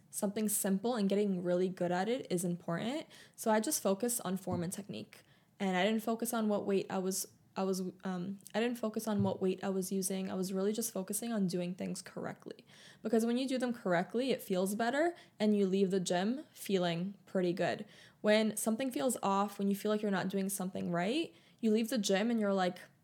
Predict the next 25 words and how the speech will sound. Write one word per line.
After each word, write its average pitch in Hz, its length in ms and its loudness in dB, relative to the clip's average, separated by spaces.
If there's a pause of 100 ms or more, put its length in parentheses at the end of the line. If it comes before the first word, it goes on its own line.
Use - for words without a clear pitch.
(340)
"I 214 40 -4
don't 269 140 -8
feel 202 240 -4
great. - 360 -4
Like, - 140 -10
I 202 40 -2
feel 233 160 -4
like 233 100 -2
I 220 60 0
failed 190 360 -2
at 226 160 -6
that 254 280 -2
because 196 200 -2
it 175 80 0
wasn't 170 260 -4
good." - 220 -6 (460)
So - 160 -2
you 214 180 2
wanna 240 260 0
really 233 260 -2
start 185 320 0
off 185 240 0
doing 175 260 -2
things 180 300 -4
well, 180 420 -2